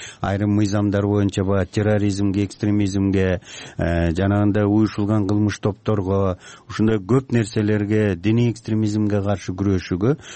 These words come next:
бул албетте бул жерде парламент эң чоң мындай жардам бере алат да улуттук коопсуздук кызматына. Бул бир. Э, мындай багытта, ушундай эффективдүү багытта иштейбиз десе, анда бир жөн. Бирок эч качан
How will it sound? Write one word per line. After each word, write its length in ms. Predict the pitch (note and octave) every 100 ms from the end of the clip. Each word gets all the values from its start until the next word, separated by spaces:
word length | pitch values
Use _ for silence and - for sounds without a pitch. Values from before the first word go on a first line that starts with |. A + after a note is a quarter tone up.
| -
бул 280 | - F#2+ F2+
албетте 560 | E2 F#2 E2+ F2 - C3
бул 200 | B2 E2
жерде 320 | E2+ D#2 G#2
парламент 640 | - C#2+ D#2+ F2+ F#2+ F2+ - - - -
эң 380 | A2+ C#3+ C#3+ A#2
чоң 340 | - A#2+ C#3 -
мындай 340 | - F#2 F#2
жардам 480 | E2+ F#2+ F2+ F2+ F2+
бере 180 | E2 F2+
алат 200 | D#2+ D#2 -
да 80 |
улуттук 420 | C3+ F#2 D#2+ - -
коопсуздук 460 | F2+ D#2+ - D#2
кызматына. 540 | - F2 D#2+ - D2+ D2 - - -
Бул 160 | A#2 B2+
бир. 340 | F#2 D#2+ D#2+ - - -
Э, 200 | E2+ E2+
мындай 460 | F2 G#2 G2+ D#3
багытта, 760 | E3+ C3+ A2+ - G2+ D#2+ D2+ D#2
ушундай 420 | G2+ A2+ G#2 G#2+
эффективдүү 680 | G#2 A#2 - A2 G2 - G2+
багытта 440 | G#2 G2+ F#2 -
иштейбиз 440 | - - G#2+ G2
десе, 240 | - G#2+ C3+
анда 180 | B2+ A#2+
бир 220 | G#2+ F#2+
жөн. 200 | E2 C#2+ - - - -
Бирок 220 | C3 C3
эч 200 | C#3+ -
качан 480 | - C3 D3+ F3+